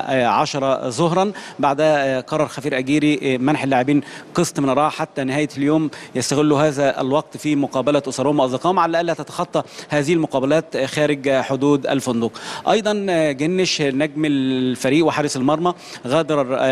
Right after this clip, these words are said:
معسكر منتخبنا الوطني منذ دقائق معدودة متوجها إلى منزله، على أن يتوجه غدا إن شاء الله إلى ألمانيا لإجراء جراحة القطع في وتر أكيلس. الفريق سيستأنف تدريباته غدا إن شاء الله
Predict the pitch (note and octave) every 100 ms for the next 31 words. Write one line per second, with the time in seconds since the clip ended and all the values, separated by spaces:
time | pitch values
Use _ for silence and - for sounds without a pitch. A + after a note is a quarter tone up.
0 | B2+ B2+ C3+ D#3 - C3+ B2+ - C#3+ C#3
1 | D3 D3+ D3 C#3 D#3 C3+ C#3 B2 - C#3+
2 | C#3 B2+ C3+ D#3+ D3+ C3 C3 D3+ D3 C#3
3 | - - D3+ D3 C3+ C#3 D#3 C#3 D3 C#3
4 | C3 D#3+ C#3 C#3 A#2+ D3+ D3 C3 C#3+ C3
5 | C#3+ D3 B2+ C3 C#3+ D3 B2+ A#2+ C3 C#3+
6 | - - - A#2+ C3+ C#3+ D3+ - - C3
7 | B2+ B2 B2+ B2 A#2+ B2 A2+ A2+ C3+ C3
8 | - D#3+ C#3+ C3 - C#3+ C#3 C3+ C#3+ -
9 | C3+ B2 C3+ C#3+ A#2 - - - - -
10 | C#3+ F3+ F3 D#3 - F3 E3 - D3 C#3
11 | D3+ C3+ C#3 E3+ D#3+ C#3 C#3 D#3 C#3+ B2
12 | C3+ D3 D#3